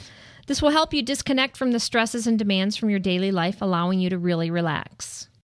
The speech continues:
And one way to get through that is you might want to tell the people in your life that you're taking a day off or that you're taking the weekend off, and then have a vacation at home. You might want to take this time to start a good book or take a class or pamper yourself. It's a good time to start something like that.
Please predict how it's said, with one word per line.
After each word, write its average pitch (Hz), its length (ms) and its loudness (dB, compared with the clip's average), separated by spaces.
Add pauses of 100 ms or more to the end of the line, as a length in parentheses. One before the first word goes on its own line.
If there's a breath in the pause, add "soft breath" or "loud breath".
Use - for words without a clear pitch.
(260)
And 202 460 2
one 226 220 2
way 220 160 2
to 214 80 0
get 208 200 -2
through 214 200 0
that 202 180 0
is 196 140 0
you 208 40 2
might 202 200 2
want 208 140 2
to 196 60 0
tell 262 220 0
the 269 80 -6
people 254 300 0
in 233 100 2
your 220 140 2
life 202 260 0
that 214 100 -2
you're 202 120 0
taking 208 340 0
a 196 40 0
day 185 200 0
off 180 300 -2
or 202 80 0
that 190 120 -2
you're 185 120 -2
taking 202 260 -2
the 175 80 0
weekend 185 460 0
off, 175 520 -2 (460 loud breath)
and 220 140 4
then 226 80 2
have 226 160 0
a 226 60 0
vacation 220 460 0
at - 60 0
home. 190 400 -2 (300)
You 208 100 2
might 202 160 2
want 208 140 0
to 208 80 0
take 208 180 -2
this 196 120 -4
time 196 180 0
to 190 80 -4
start 185 260 -2
a - 20 -2
good 175 220 -2
book 302 260 -2
or 196 60 -6
take 180 260 -6
a 208 60 -10
class 240 460 -2
or 196 80 -6
pamper 208 320 0
yourself. - 500 -6
It's - 140 -8
a 190 40 -4
good 180 160 -4
time 185 220 -2
to 170 60 -4
start - 320 -4
something 180 280 -4
like - 200 -8
that. - 200 -10